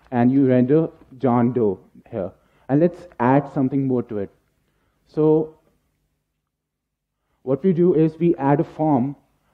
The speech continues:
uh, and we add different controller to it. Uh, the form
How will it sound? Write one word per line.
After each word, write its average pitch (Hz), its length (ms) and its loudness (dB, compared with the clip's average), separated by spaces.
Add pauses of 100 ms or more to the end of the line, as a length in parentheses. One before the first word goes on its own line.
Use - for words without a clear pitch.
uh, 110 340 -2 (1300)
and 135 440 -2
we 165 200 2 (100)
add 127 280 2
different 147 320 -2
controller 135 420 -2
to 123 140 -4
it. 135 200 -2 (1600)
Uh, 123 300 2
the 123 120 -2
form 175 560 0